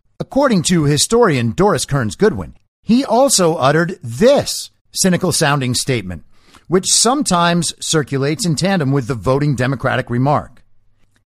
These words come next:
"These Negroes, they're getting pretty uppity these days, and that's a problem for us since they've got something now they've never had before, the political pull to back up their uppityness. Now we've got to do something about this. We've got to give them a little something,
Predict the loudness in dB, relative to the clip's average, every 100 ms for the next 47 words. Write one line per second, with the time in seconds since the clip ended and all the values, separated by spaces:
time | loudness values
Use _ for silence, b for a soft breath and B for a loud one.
0 | -18 -6 0 2 2 2 2 2 2 0
1 | 0 -4 -2 0 0 0 -2 -2 -2 -4
2 | -2 -2 0 -2 -2 -4 -4 -8 -6 -4
3 | -2 -2 0 2 2 2 0 0 0 0
4 | -2 -2 -2 -2 0 0 0 0 -2 -2
5 | -2 0 2 2 0 0 0 0 0 0
6 | -2 -4 -8 -4 -2 -2 -6 B B -8
7 | 0 0 2 0 -2 -4 -2 0 -2 -4
8 | -2 0 0 -2 -4 -2 -4 -2 -4 -4
9 | -6 -10 -16 -20 -20 _ _ _ b b
10 | -2 0 2 2 2 2 -2 -10 0 2
11 | 2 0 -4 -6 -8 -4 -4 -4 -4 -4
12 | -2 -2 0 0 0 -2 -2 0 -2 -2
13 | -4 -6 -6 -6 -6 -6 -6